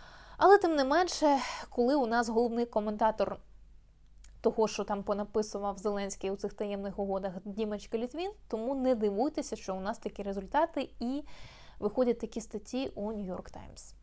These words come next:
Що ж, дуже добре, що нарешті таємне стає явним. І да, е, знаєте, не дуже приємно, коли якісь важливі речі про Україну пишуть не українські видання, тому що українські журналісти, вони ж погані для, в очах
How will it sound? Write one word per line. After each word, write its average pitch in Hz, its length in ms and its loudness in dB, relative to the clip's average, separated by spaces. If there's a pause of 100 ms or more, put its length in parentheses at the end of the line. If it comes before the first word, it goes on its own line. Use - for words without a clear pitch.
(580)
Що 247 180 6
ж, - 200 -4
дуже 370 280 4
добре, 285 280 4
що - 160 -8
нарешті 233 800 2 (120)
таємне 220 480 2
стає 202 480 -2
явним. 349 580 2
І 254 480 -2 (280)
да, 254 220 6
е, 214 1080 -4
знаєте, 285 300 -2
не 262 120 2
дуже 240 240 2
приємно, 320 480 -2
коли 233 220 0
якісь 233 300 -4
важливі 214 420 0
речі 208 300 -4
про 208 200 -4
Україну 285 580 -4
пишуть 254 380 -6
не 240 140 -4
українські 320 500 -4
видання, 247 360 -4
тому 208 200 -6
що - 140 -8
українські 247 560 -6
журналісти, 208 540 -6
вони 196 200 -6
ж 190 140 -10
погані 214 520 -4
для, 190 420 -4
в 202 80 -6
очах 190 520 -6